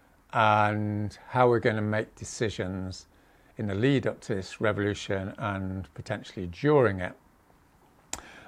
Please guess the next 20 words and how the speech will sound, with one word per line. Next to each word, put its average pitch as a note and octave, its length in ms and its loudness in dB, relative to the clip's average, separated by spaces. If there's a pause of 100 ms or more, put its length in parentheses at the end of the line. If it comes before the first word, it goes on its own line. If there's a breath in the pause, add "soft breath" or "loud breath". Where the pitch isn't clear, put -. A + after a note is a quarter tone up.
(160 loud breath)
And A#2 520 4 (260)
the B2+ 80 4
lif-, - 260 6 (240)
cliffhanger, G2+ 680 2
as F#2+ 120 -2
it G2 100 -6
were, G2 320 4 (400 soft breath)
was G#2+ 460 4
there's A2 260 2
major B2 800 4
problems. G2 880 -4 (280 soft breath)
There's - 100 -6
major A2 260 0
problems G2 400 -2
with F#2+ 220 -2 (100)
representational A#2+ 1040 -2
democracy, G#2+ 880 0 (680 soft breath)
uh, F#2+ 520 0 (100)
clientism, G2+ 1120 0 (1040 soft breath)
um, F2+ 880 -4